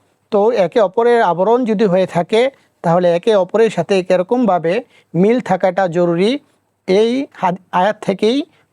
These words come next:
বোঝা যায়। তো স্বামী স্ত্রী একে অপরের সাথে একদিনও কথা না বলে থাকাটা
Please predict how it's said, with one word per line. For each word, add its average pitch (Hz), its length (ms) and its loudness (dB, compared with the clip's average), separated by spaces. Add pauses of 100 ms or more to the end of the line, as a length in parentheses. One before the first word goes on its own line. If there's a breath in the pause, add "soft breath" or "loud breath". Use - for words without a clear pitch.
বোঝা 160 260 0
যায়। 165 300 -2 (540)
তো 247 380 0 (160)
স্বামী 214 500 0
স্ত্রী 226 380 -2 (480 soft breath)
একে 170 260 0
অপরের 220 360 2
সাথে 185 460 0 (460)
একদিনও 214 640 0 (800)
কথা 214 260 -2
না 202 160 0
বলে 202 220 -2
থাকাটা 202 560 -2